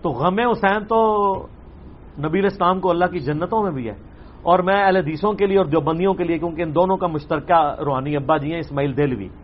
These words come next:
جس نے وہ گستاخانہ کتاب تقویۃ الایمان لکھی ہے، لیکن اس میں اس نے صحیح باتیں بھی کچھ لکھ دی ہیں۔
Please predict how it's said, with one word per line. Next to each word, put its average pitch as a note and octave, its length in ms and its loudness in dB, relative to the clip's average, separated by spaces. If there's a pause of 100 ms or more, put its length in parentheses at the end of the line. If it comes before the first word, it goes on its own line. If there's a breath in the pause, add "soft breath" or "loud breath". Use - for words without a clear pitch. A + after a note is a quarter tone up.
(520 loud breath)
جس E3 200 -2
نے F#3 120 0
وہ F3 140 2
گستاخانہ D#3 460 0
کتاب D3+ 340 0
تقویۃ - 340 -6
الایمان C#3 360 -2
لکھی A#2 300 -8
ہے، F#2 40 -8 (340 loud breath)
لیکن D#3 220 0
اس E3+ 140 -2
میں F#3+ 100 2
اس D3+ 100 -2
نے F#3 100 -4
صحیح E3 220 2
باتیں F3+ 240 2
بھی G3+ 80 0
کچھ D#3 200 -4
لکھ C3 140 -6
دی A2+ 120 -10
ہیں۔ - 440 -14